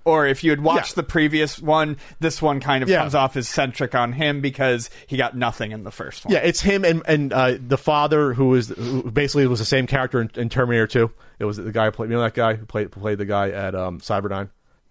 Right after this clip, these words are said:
Speaker 2: That, that, that
Speaker 1: Oh, okay, yeah, yeah.
Speaker 2: So he's the father. I think his name's Silas. There's a lot more of that, too much so, which I'll get into. So that's the good stuff. That's the good stuff. Um, here's the bad part.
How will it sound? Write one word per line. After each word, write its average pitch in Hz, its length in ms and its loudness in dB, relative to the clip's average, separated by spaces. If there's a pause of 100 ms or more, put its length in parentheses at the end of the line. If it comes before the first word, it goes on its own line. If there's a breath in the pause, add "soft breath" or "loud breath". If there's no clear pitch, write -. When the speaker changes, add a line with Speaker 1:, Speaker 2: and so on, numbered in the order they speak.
(360)
Speaker 2:
That, 98 160 -6
that, 98 200 -10
that 92 160 -8 (360)
Speaker 1:
Oh, 214 280 2
okay, 151 280 0
yeah, 117 180 0
yeah. 110 40 -2
Speaker 2:
So 131 80 2
he's 131 260 2
the 123 80 0
father. 104 600 -2
I - 60 -8
think 107 100 -4
his 95 120 -6
name's 101 180 -4
Silas. 95 460 -2 (260 soft breath)
There's 131 160 0
a 123 40 4
lot 143 280 2
more 175 180 4
of 170 80 0
that, 117 320 0 (300)
too 160 240 -2
much 110 320 -2
so, - 180 -10
which 95 160 -6
I'll 104 60 -2
get 92 180 -6
into. - 320 -12 (340 soft breath)
So - 120 -2
that's 285 160 -2
the 262 80 0
good 233 160 2
stuff. - 400 -6 (440)
That's 208 180 0
the 202 40 -4
good 156 160 0
stuff. - 220 -14 (640 soft breath)
Um, 110 420 2
here's 220 240 2
the 156 80 2
bad 135 320 2
part. 92 260 -8